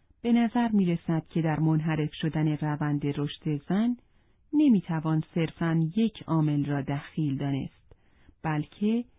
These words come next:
این عوامل تأثیری تلفیقی دارند. خصوصاً باید در نظر داشت که وقتی بعضی از عناصر یاد شده یا تمامی آنها در مجموعه فرهنگی وجود دارند،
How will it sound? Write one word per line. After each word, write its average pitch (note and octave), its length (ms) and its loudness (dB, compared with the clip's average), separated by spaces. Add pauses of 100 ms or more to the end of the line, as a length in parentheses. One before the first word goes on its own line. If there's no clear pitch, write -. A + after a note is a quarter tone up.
(280)
این F#3 340 4
عوامل D#3 640 0
تأثیری E3 680 -2
تلفیقی F3 720 -2
دارند. C#3 580 -6 (600)
خصوصاً F#3+ 680 2
باید D#3+ 340 0
در D#3 200 -2
نظر D3 400 0
داشت B3 460 -4 (300)
که A#3+ 160 0
وقتی A#3 400 2
بعضی F#3+ 520 -2
از D#3+ 140 0 (100)
عناصر D#3+ 440 0
یاد D#3 380 0
شده C#3+ 480 -2 (400)
یا G#3 180 2
تمامی G3+ 640 4
آنها D3+ 580 -2
در E3+ 160 2
مجموعه D3+ 680 2
فرهنگی D3+ 680 -2
وجود D3 360 -4
دارند، E3+ 560 -2